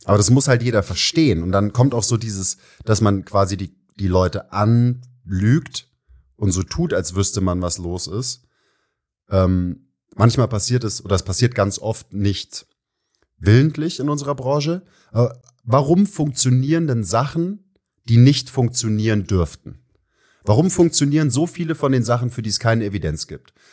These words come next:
Warum funktionieren so viele Sachen von denen, wo die Leute im Internet immer sagen, dafür gibt's keine Evidenz, das ist Bullshit?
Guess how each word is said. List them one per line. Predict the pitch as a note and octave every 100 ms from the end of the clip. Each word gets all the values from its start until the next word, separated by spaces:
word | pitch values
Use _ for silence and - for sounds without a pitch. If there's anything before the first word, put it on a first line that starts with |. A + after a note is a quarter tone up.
| _
Warum | - B2+ D#3
funktionieren | D#3+ C#3+ C3+ D3 D3+
so | B2
viele | C#3+ C#3 B2+
Sachen | A#2+ A#2+ A#2+
von | A2+ G#2+
denen, | G#2 A2 G#2+ A2+ _ _ _
wo | G#2+
die | G#2 G#2 G#2
Leute | F#2+ G#2+ A2+
im | G#2+
Internet | A#2+ A#2 G#2+
immer | G#2 G2
sagen, | G2+ G2+
dafür | G2 G2+
gibt's | -
keine | G#2 G2
Evidenz, | F2+ F#2+ A2 A2
das | F#2+
ist | E2
Bullshit? | F#2 E2+ - C2+ -